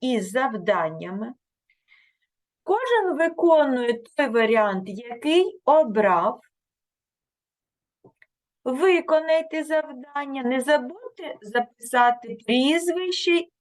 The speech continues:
ім'я та дату.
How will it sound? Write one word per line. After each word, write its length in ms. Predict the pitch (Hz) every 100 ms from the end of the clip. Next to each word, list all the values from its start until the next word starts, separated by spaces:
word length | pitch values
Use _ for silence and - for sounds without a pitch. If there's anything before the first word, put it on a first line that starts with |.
| _
ім'я 680 | 220 196 202 220 262 320 - _ _ _ _ -
та 280 | 247 277 277 -
дату. 880 | 175 151 - 180 156 - - 143